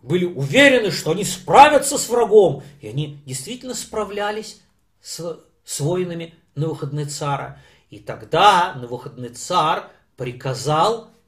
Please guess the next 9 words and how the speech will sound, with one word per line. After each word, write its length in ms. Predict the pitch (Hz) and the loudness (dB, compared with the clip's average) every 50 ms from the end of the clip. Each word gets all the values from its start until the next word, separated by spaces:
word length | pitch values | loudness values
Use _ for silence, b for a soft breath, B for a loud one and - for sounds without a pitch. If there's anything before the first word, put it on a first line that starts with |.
| _ _ _ _ _ _ _ _ _ _ _ _ _ _ _ _ _ _ _ _ _ _ _ _ | _ _ _ _ _ _ _ _ _ _ _ _ _ _ _ _ _ _ _ _ _ _ _ _
окружить 760 | 185 220 220 - - 220 240 247 220 185 240 269 262 254 - | -8 -8 -8 -6 -4 -4 -4 -2 -4 -2 -2 -2 -2 -2 -4
Иерусалим 640 | 220 233 240 233 214 - - 240 240 247 240 240 220 | -4 -4 -4 -4 -4 -4 -2 -2 -2 -2 -4 -6 -8
со 240 | - - - 220 214 | -6 -6 -6 -6 -6
всех 540 | - - - - - - 269 277 269 269 | -8 -8 -10 -10 -8 -4 -4 -4 -4 -6
сторон. 580 | - - - - 226 226 220 196 165 131 - - - - - _ b b b b b b b b b b b b b b b b _ _ _ _ _ _ _ _ _ _ _ _ _ _ _ _ _ _ _ _ _ _ _ _ _ _ _ _ _ _ _ - | -8 -8 -6 -2 0 2 2 2 0 -2 -4 -10 -18 -20 -20 _ b b b b b b b b b b b b b b b b _ _ _ _ _ _ _ _ _ _ _ _ _ _ _ _ _ _ _ _ _ _ _ _ _ _ _ _ _ _ _ -10
Многие-многие 1040 | - 139 185 233 294 320 339 330 - - 294 302 294 294 285 302 302 294 247 262 269 254 | -6 -2 0 2 2 2 2 0 -2 -2 -2 -2 -2 -2 -2 -2 -2 -2 -2 -2 -4 -4
тысячи 480 | - - 302 277 - 240 226 - 269 | -4 -4 -4 -4 -4 -4 -6 -6 -6
солдат 640 | 233 - - 262 262 262 254 269 277 277 254 - 247 | -4 -2 2 4 4 4 6 8 10 10 8 8 4
он 260 | 240 220 - - | 0 -2 -4 -16